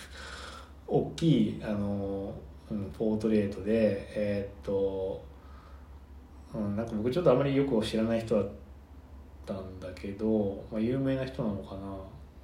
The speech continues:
な、が描いた、えーっと、ポートレートっていうのが、まあ、一枚ずつあって、で、なんかちっちゃい部屋みたいなところに人がうじゃうじゃ集まって、その二枚を見るっていう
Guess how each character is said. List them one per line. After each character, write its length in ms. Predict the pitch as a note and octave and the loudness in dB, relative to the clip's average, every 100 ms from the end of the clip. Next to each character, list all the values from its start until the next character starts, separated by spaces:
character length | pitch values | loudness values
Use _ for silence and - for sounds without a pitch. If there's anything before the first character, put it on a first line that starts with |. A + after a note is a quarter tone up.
| A#2 | -2
な、 80 | A2 | 0
が 120 | A2 | 2
描 280 | - A#2+ G#2 | 2 2 2
い 40 | G#2 - | -2 2
た、 400 | A2+ A2 G2 - - - - - - - - - | 4 6 2 -2 -12 -18 -18 -18 -18 -18 -18 -12
え 260 | A#2 G#2+ G#2 | -2 0 0
ー 40 | |
っ 20 | G#2 | -2
と、 100 | - | -4
ポ 300 | A2+ G#2+ G#2+ | 2 2 2
ー 60 | |
ト 120 | A2 | 2
レ 180 | G#2+ G#2 | 4 4
ー 60 | G2+ | 2
ト 100 | - | -4
っ 20 | |
て 160 | - F#2+ | -10 -10
い 40 | |
う 40 | G2 | -8
の 80 | |
が、 80 | F#2+ | -8
ま 80 | G2 G2 | -8 -8
あ、 280 | - - - - - | -10 -16 -16 -16 -16
一 200 | - A2 | -4 2
枚 220 | A2 G#2 | 4 4
ず 140 | G#2 | 0
つ 120 | - | -4
あ 40 | F#2+ | -6
っ 60 | - - | -6 -10
て、 240 | - A2 G#2 | 2 4 4
で、 100 | G#2+ | 4
な 80 | C3+ | 0
ん 20 | |
か 80 | - | 0
ち 140 | A2+ | -2
っ 40 | G#2+ - | -4 6
ち 100 | F3+ | 10
ゃ 40 | |
い 120 | C#3 | 10
部 40 | A2 | 8
屋 100 | A2 | 4
み 100 | G#2+ | 4
た 100 | G2+ | 0
い 80 | |
な 60 | F#2+ F#2 G2+ - | -2 -8 -12 -14
と 80 | - | -8
こ 80 | G#2 | -6
ろ 60 | G2 G2 G#2 - - G#2+ | -4 -6 -8 -8 -4 -2
に 140 | G#2 | -2
人 280 | - - A2+ | -4 0 6
が 140 | A2+ | 8
う 100 | G#2+ | 8
じ 100 | G#2+ | 6
ゃ 40 | F#2+ | 2
う 80 | |
じ 100 | F#2 | -2
ゃ 140 | F#2 F2 | -8 -10
集 120 | - | -8
ま 100 | G2 | -6
っ 60 | F#2+ - - | -6 -10 -4
て、 160 | - C#3+ | 4 4
そ 140 | - | 4
の 160 | A2+ A2+ | 0 2
二 120 | A2+ | 2
枚 200 | A2+ G#2 | 4 6
を 60 | C#3 | 6
見 160 | A#2+ A#2 | 6 6
る 120 | G#2+ | 4
っ 40 | |
て 200 | G#2+ - | 4 -6
い 140 | F#2+ | -8
う 40 | F2+ | -8